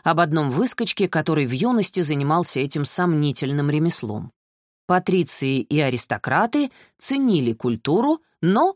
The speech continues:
презирали учительство. Парадокс. Получение знаний приветствовалось, а передача их порицалась. Кто бы мог подумать, что в эпоху Великой цифровой революции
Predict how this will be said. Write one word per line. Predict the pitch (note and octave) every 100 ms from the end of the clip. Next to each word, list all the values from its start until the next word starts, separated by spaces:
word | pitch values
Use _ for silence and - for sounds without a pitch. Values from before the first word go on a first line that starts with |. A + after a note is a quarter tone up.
| _
презирали | B3 B3 E3+ C3+ C#3+ F#3
учительство. | B2 - A#2+ A2 A#2 - A#2+ C3 - _ _ _ _ -
Парадокс. | F4 C4 C#3 - - - _ _
Получение | C4+ D4+ - C4 F#3 D#3+ D#3
знаний | C#3 E3 C#3+ C3 A#2 -
приветствовалось, | F#3 F3+ A2+ A2 - - G3 C4 F4+ F4+ - - - _
а | A#3+ A3+
передача | - G#3+ D3+ A#2+ A#2+ A2 - F3
их | C4+ F4 - _ _
порицалась. | - F#4 - - A2+ G#2+ G#2 - - _ _ _ _ _ _ _ _ -
Кто | - C3+
бы | D3+
мог | F3+ G#3+ -
подумать, | C4 C4 A#3 B2 -
что | - B2+
в | C#3
эпоху | - A#3 F3+ B2+
Великой | A#2+ D#3 - C3+
цифровой | - C3 C3+ C3+ E3 F3+
революции | C3+ A#2+ A#2+ B3+ - - B2 G2+